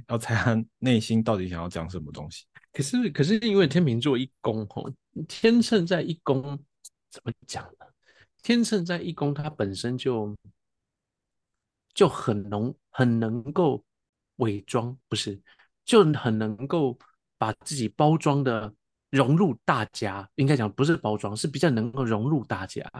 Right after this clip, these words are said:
Speaker 2: 对，所以在融入大众的状况之下，应该是用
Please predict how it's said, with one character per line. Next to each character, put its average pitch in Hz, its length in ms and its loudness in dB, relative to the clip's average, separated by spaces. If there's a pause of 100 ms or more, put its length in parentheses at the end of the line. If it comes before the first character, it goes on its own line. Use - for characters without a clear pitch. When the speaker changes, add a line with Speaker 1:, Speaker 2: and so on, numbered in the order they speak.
(420)
Speaker 2:
对， - 220 -4 (320)
所 208 160 6
以 - 20 8
在 175 240 2 (220)
融 156 180 6
入 208 120 4
大 170 280 0
众 143 220 -2
的 113 120 -2
状 139 260 -2
况 120 260 -8
之 110 160 -4
下， 107 260 -4 (300)
应 214 160 6
该 185 160 6
是 180 160 -2
用 151 280 2